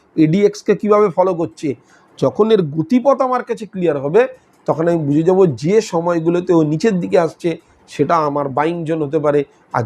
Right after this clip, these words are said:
যে সময়গুলো উপরের দিকে যাচ্ছে সেটার কাছে, আমার কাছে সেলিং জোন হতে পারে। কিন্তু স্ক্রিনার আপনাকে পাঁচশো স্টক ফিল্টার করে দেবে, কোনো লাভ হবে না। আপনি করতে, করতে, করতে, করতে যখন দেখবেন দশটা স্টক ফিল্টার করে দিয়েছে,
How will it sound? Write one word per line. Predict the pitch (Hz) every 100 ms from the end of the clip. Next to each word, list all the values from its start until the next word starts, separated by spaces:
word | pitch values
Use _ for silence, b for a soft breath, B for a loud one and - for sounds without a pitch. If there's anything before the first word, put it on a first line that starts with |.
| -
যে | 165
সময়গুলো | 170 156 151 151 151
উপরের | 139 160 165
দিকে | 156 151
যাচ্ছে | 139 127 - 143 _ _
সেটার | - 143 135
কাছে, | 127 123
আমার | 139 135
কাছে | 139 143 240 247 _ -
সেলিং | - 175 151 151
জোন | 143
হতে | 131 131
পারে। | 127 120 b b _
কিন্তু | 226 254 214 180
স্ক্রিনার | 120 - _ - 240 247 180 131 - _ _ -
আপনাকে | 156 175 185 185
পাঁচশো | - 202 226 - -
স্টক | 233 - 208 190
ফিল্টার | 180 160 160
করে | 156 151
দেবে, | 135 131 123 _ _ _ _
কোনো | - 170
লাভ | 175 151
হবে | 131 131
না। | 131 135 _ _ -
আপনি | 143 196
করতে, | 202 202 202
করতে, | 208 208 196
করতে, | 202 202 196
করতে | 202 208 196
যখন | 196 185 208 202
দেখবেন | 190 190 190
দশটা | 160 214 - 254
স্টক | - 240 -
ফিল্টার | 196 185
করে | 175 180
দিয়েছে, | 160 143